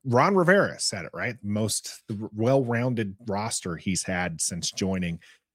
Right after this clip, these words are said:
And you would not expect that to mean two and three.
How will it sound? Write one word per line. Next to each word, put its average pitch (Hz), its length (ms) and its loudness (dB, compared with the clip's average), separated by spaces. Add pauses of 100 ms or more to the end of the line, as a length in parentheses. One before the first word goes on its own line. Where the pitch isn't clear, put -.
(300)
And 80 320 -4
you 92 100 -2
would 87 100 -2
not 127 220 2
expect - 440 -4
that 110 280 -4
to - 120 -10
mean 95 380 -4 (200)
two 113 500 0
and 92 260 -4
three. 95 580 0